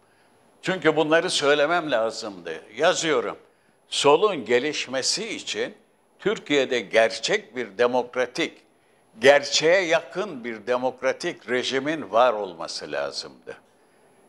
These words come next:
A K P iktidarda kaldığı sürece sol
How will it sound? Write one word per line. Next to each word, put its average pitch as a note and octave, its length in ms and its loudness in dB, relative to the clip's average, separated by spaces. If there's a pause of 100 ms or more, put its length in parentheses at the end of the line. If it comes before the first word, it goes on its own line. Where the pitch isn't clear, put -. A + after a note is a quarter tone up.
(280)
A C3 160 8
K D#3 200 4
P E3+ 360 2
iktidarda D#3+ 720 2
kaldığı C3+ 460 -2
sürece B2+ 480 -4
sol F3+ 420 0